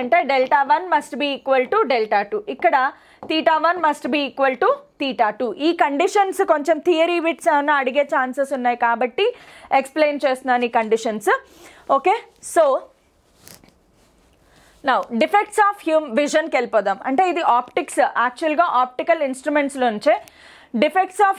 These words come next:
human విజన్లో థియరీ బిట్స్ ఏమైనా వచ్చే ఛాన్సెస్ ఉంటాయి కాబట్టి నేను ఇక్కడ ఇది డిస్కస్ చేస్తున్నాను. మీకు తెలుసు కదా నార్మల్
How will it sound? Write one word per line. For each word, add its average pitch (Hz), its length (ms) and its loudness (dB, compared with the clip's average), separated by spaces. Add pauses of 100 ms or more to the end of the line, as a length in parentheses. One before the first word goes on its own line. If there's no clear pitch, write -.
human 339 320 0
విజన్లో 330 380 2 (100)
థియరీ 320 360 0
బిట్స్ 330 260 -2
ఏమైనా 294 340 0
వచ్చే 277 180 -2 (100)
ఛాన్సెస్ 277 480 -2
ఉంటాయి 269 360 2
కాబట్టి 233 440 0 (640)
నేను 302 220 4
ఇక్కడ 302 200 2 (260)
ఇది 294 200 2
డిస్కస్ 269 400 -2
చేస్తున్నాను. 208 500 -2
మీకు 330 220 0
తెలుసు 370 260 0
కదా 339 180 2 (160)
నార్మల్ 320 460 2